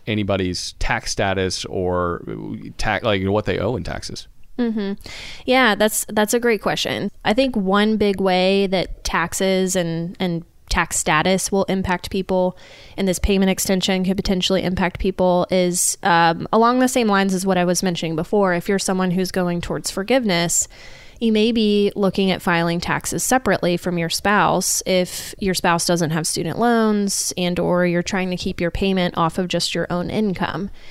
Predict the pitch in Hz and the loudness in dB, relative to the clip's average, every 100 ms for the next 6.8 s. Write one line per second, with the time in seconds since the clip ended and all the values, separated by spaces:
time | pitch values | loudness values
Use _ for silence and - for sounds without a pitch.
0 | - - - - 202 180 175 214 214 208 | -16 -18 -16 -4 0 2 2 2 4 4
1 | 202 196 190 190 190 190 185 190 - 185 | 4 4 2 2 2 2 2 0 0 0
2 | 175 175 175 - 196 196 180 180 170 165 | 2 0 -4 -4 -2 0 0 0 0 -2
3 | 175 - 247 247 180 170 180 185 185 180 | -4 -2 0 0 0 -2 -4 -4 -4 0
4 | 170 170 175 226 269 170 165 180 202 - | 0 0 0 2 2 0 -2 -2 -4 -8
5 | - - - 175 170 - 151 180 180 175 | -12 -8 -4 -2 -2 -2 -4 -4 -4 0
6 | 208 208 165 160 175 - - | 0 0 -4 -8 -6 -6 -6